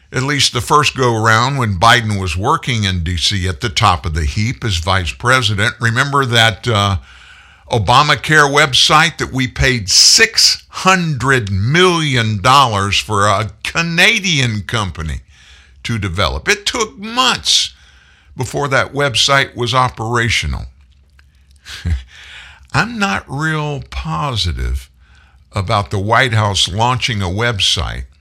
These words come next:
that's gonna allow us to order those free at-home testing kits.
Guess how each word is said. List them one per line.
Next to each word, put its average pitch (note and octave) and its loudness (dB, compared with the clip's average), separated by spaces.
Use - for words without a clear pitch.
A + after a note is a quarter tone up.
that's - -6
gonna A2 -2
allow G#2+ 4
us G2+ -2
to A2 -6
order A2 -2
those F#2+ -2
free D3+ -2
at-home G#2+ 2
testing G2+ -2
kits. - -10